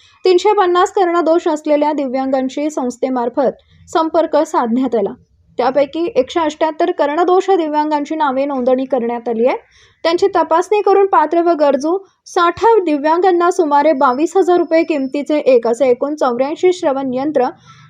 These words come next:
भूपेशभाई पटेल, माजी उपनगराध्यक्ष शिरपूर यांच्या हस्ते वाटप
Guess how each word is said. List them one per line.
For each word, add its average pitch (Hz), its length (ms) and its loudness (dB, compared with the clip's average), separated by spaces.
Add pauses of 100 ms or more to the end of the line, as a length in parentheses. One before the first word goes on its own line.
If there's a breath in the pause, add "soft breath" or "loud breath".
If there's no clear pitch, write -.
(100)
भूपेशभाई 359 760 2
पटेल, 339 400 2
माजी 294 300 0
उपनगराध्यक्ष 311 960 0
शिरपूर 294 400 -4
यांच्या 262 320 -4
हस्ते 254 360 0
वाटप 240 320 -4